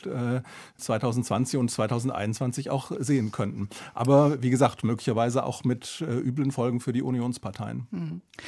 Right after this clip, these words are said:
Speaker 2: Und der Wirecard-Skandal, Frau Mediatle, macht der Ihnen irgendwie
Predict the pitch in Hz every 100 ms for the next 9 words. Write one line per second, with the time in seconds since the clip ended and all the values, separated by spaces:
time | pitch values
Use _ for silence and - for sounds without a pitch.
0 | - - 165 170 156 160 196 196 202 196
1 | - 202 185 180 180 202 - - 196 190
2 | 185 180 202 175 - 170 180 185 190 196
3 | 202 190 190 - 185 185